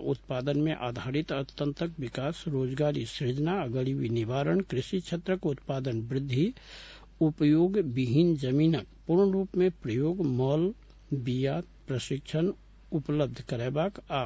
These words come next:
उत्पादित वस्तु सरकार द्वारा खरीद करबाक व्यवस्था कयल गेल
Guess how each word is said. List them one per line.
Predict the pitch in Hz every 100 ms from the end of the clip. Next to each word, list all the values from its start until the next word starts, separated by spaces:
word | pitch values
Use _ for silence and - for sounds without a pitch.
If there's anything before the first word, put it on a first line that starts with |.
| -
उत्पादित | - 139 - 151 160 226 -
वस्तु | - 139 - 139
सरकार | - 131 127 127
द्वारा | 131 139 143 175
खरीद | - - 143 180
करबाक | - 135 123 123 -
व्यवस्था | 143 151 135 - 117
कयल | - 104 110
गेल | 131